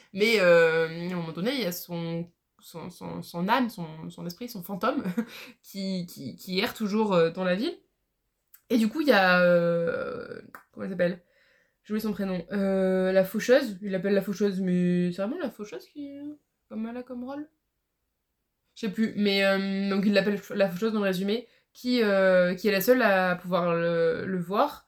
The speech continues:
et qui l'emmène dans un petit village, dans un petit salon de thé, qui est géré par Hugo, euh,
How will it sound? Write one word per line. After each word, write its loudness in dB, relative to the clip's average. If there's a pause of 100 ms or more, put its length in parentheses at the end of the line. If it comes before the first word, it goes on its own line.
(360)
et 0
qui -2
l'emmène 2
dans -4
un -2
petit -12
village, -6
dans -6
un -4
petit -4
salon -2
de -2
thé, -8 (480)
qui -2
est 0
géré 0
par -6
Hugo, -4 (480)
euh, 0